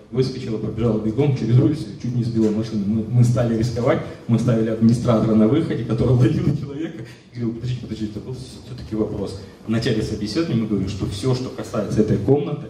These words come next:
это только собеседование, только вопросы. И вот этот последний вопрос выносит, ну, восемьдесят процентов. То есть, если вы набираете человека, он отвечает на те вопросы так, как хотите вы от него услышать, но когда вы,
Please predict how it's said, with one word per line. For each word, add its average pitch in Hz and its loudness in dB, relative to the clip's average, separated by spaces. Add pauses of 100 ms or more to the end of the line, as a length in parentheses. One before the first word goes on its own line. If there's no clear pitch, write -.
(100)
это 107 -14 (160)
только 117 -2
собеседование, 123 -4
только 110 -6
вопросы. - -2 (960)
И 131 2
вот 131 4
этот 143 0
последний 120 -2
вопрос 123 2
выносит, 139 0 (160)
ну, 113 0
восемьдесят 139 0
процентов. 101 -6 (680)
То 135 0
есть, 127 2
если 151 -2
вы 135 0
набираете 131 0
человека, 113 -2
он 113 -4
отвечает 123 2
на 120 4
те 131 2
вопросы 127 0 (100)
так, 131 -8
как - -12 (100)
хотите 127 2
вы 110 4
от - -2
него 120 8
услышать, 110 0 (460)
но 120 2
когда 120 4
вы, 113 2